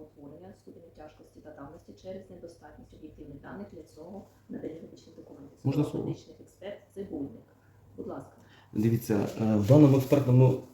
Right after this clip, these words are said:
Speaker 2: висновку дані конкретні відповіді на ті питання, які поставив слідчий. Але слідчим не ставилось питання про тяжкість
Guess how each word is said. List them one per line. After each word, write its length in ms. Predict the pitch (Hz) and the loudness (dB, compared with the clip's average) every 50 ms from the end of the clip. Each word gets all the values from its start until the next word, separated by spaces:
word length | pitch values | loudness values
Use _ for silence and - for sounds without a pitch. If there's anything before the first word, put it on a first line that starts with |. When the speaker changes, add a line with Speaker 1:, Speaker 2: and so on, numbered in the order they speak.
| - - - - | -20 -14 -4 2
Speaker 2:
висновку 520 | 117 104 - - 120 101 - - 101 - - - - - - | 4 4 4 4 2 0 0 -2 -10 -10 -10 -14 -18 -8 0
дані 340 | 104 131 139 143 131 113 - - - | 4 6 6 8 8 6 4 2 6
конкретні 640 | 131 123 117 117 - 127 131 147 160 - - 123 110 | 8 8 8 8 6 6 8 8 6 6 6 4 4
відповіді 420 | 117 123 - - 151 160 135 143 | 4 4 4 4 4 8 8 8
на 120 | 127 123 117 | 8 8 6
ті 160 | - - 139 | 6 4 2
питання, 360 | 127 117 - - 127 151 160 | 4 4 2 4 6 8 8
які 220 | 143 127 - - | 8 6 6 2
поставив 420 | 120 123 120 - - 143 139 143 131 | 0 0 0 4 6 6 6 6 4
слідчий. 460 | - - 113 110 - - - - - - - - | 2 0 -2 -2 -2 -4 -8 -10 -10 -12 -10 0
Але 300 | - 147 170 170 - - | 4 6 6 6 4 2
слідчим 360 | - - 190 214 - 202 180 | 0 0 0 0 2 4 4
не 60 | 202 | 4
ставилось 360 | 202 - 226 208 180 160 151 | 4 6 6 8 8 8 6
питання 340 | - - - - 156 143 139 | 6 4 6 8 10 10 10
про 200 | 131 - 156 165 | 10 8 6 6
тяжкість 800 | 165 - - 190 165 135 123 - - - 107 - - - - _ | 6 8 6 8 8 8 6 4 0 -6 -8 -8 -10 -16 -20 _